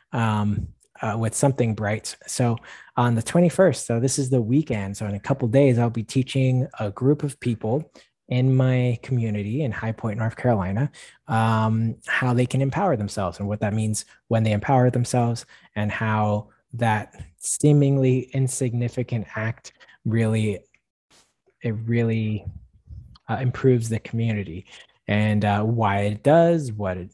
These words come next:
what it looks like, and, um, and then also how to actually get healthy. So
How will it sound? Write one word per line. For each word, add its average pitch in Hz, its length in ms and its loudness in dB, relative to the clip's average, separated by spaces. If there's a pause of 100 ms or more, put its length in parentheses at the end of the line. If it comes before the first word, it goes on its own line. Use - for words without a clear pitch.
what 98 180 -4
it 92 100 -8
looks 143 260 2
like, 131 460 4 (100)
and, 110 560 -2
um, 110 540 -2
and 147 100 4
then 131 120 4
also 120 400 2
how 107 200 -6
to 107 80 -6
actually 107 440 -4
get 120 180 0
healthy. 139 300 2
So 101 260 -4